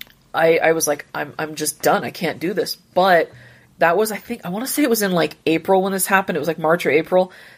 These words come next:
but I still had deadlines through the end of August, and I think that was, like, five books, and the only way I was gonna get past them was to get through them,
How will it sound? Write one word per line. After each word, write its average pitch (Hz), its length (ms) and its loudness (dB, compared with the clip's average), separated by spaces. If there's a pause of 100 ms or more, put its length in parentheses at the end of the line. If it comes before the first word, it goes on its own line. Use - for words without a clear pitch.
(480)
but 185 100 4
I 165 80 4
still 220 400 -2
had 196 260 -4
deadlines 175 560 0
through 175 200 -4
the 151 140 -6
end 151 120 -6
of 151 160 0
August, 165 540 2 (240)
and - 80 -4
I - 80 -4
think 175 180 -8
that 165 80 2
was, 143 120 -4
like, 131 100 -6
five 151 340 0
books, 160 420 -4 (380)
and 160 160 -4
the 160 140 -8
only 185 320 0
way 170 280 4
I 156 60 4
was 165 160 0
gonna 160 200 -6
get 156 260 -2
past - 360 -4
them 175 180 0
was 143 180 -2
to - 100 -12
get - 200 -4
through 139 260 -8
them, 208 200 -2